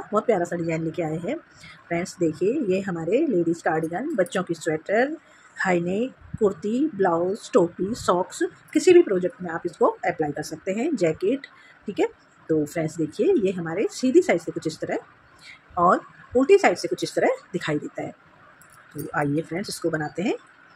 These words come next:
कैसे बनाते हैं मैं आपको बताऊंगी। और ये हमारे टेन के मल्टीपल इसमें हमको फंदे रखने हैं। टेन, टेन, टेन प्लस फ़ोर फंदे एक्स्ट्रा रखने हैं, जिससे कि हमारी बुनाई बिल्कुल सही बैठ जाए।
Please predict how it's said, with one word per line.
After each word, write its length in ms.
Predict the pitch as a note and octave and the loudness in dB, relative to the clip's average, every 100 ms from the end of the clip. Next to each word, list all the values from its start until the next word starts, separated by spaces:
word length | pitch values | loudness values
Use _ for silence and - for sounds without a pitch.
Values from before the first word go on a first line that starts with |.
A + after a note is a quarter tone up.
| - | -6
कैसे 180 | F3+ - | -6 -4
बनाते 300 | F3 D#3+ F3+ | -6 -4 -4
हैं 60 | C4 | -2
मैं 100 | F#3 | -2
आपको 180 | - | -2
बताऊंगी। 400 | F3 D#3 D3+ G#3 A4+ - - - _ | -6 -4 -2 0 -2 -4 -20 -20 _
और 300 | E3 D#3+ D#3 | -2 0 0
ये 100 | D#3+ F3+ | -2 -2
हमारे 340 | D#3+ D#3 F#3 A4+ - - | -4 0 0 0 -2 2
टेन 180 | C4 D#4 | 4 4
के 100 | E4+ | 4
मल्टीपल 380 | B3+ F#3 F3+ E3 | 2 0 -2 -4
इसमें 180 | - E3 | -4 -8
हमको 220 | E3 D4+ | 0 2
फंदे 280 | - F3 F3 | 2 -2 -2
रखने 260 | D3+ F3+ | -2 -6
हैं। 160 | E3+ A#3+ - - _ - | -4 -4 -4 -16 _ -2
टेन, 220 | G3 B3 F#4+ | -2 -2 -2
टेन, 260 | A3+ F#3 F3 | -2 -2 -4
टेन 300 | - F#3 G#4 - | -4 -4 -4 2
प्लस 340 | B3 A4 - - - - | 4 4 0 -16 -20 -6
फ़ोर 180 | - D4+ | 4 4
फंदे 300 | D#4 G3 F#3 F#4+ A3 | 4 2 2 0 0
एक्स्ट्रा 300 | - - E3 | -4 -4 -4
रखने 200 | D#3+ F#3 | -4 -4
हैं, 140 | E4 C4+ | -4 -4
जिससे 260 | - - | -4 -6
कि 120 | E3+ | -6
हमारी 260 | F3 D#3+ E3 | -6 -4 -4
बुनाई 260 | E3+ E3+ G4 | -4 0 0
बिल्कुल 280 | - - G4+ A#4 - - | 0 0 2 2 -6 -2
सही 240 | C4+ A#3+ | 2 4
बैठ 220 | F#3+ D3+ | 2 0
जाए। 140 | - | -4